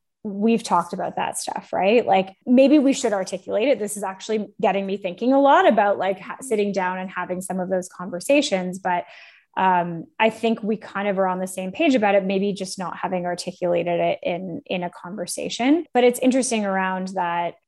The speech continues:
Like, the thing I love most about Kev being my co-founder in the business is, like, he's always there and he knows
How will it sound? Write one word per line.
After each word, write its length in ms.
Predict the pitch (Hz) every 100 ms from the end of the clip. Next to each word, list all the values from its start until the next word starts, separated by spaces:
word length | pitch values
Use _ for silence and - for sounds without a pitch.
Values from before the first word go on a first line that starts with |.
| -
Like, 160 | 226 220
the 100 | 214
thing 220 | - 285
I 120 | 311 302
love 320 | 208 202 196
most 400 | 180 175 214 -
about 400 | 190 180 180 - _ _ -
Kev 320 | 214 202 190 - 180
being 220 | 202 180
my 140 | 180
co-founder 580 | 185 302 302 208 190 190
in 140 | 196 190
the 40 |
business 540 | 190 233 220 196 190 -
is, 240 | 202 190
like, 180 | 190 190
he's 320 | _ - 233 202 - -
always 560 | 196 208 233 247 202
there 460 | 190 170 180 226 311
and 200 | 277 214
he 140 | 190
knows 420 | 208 190 185 190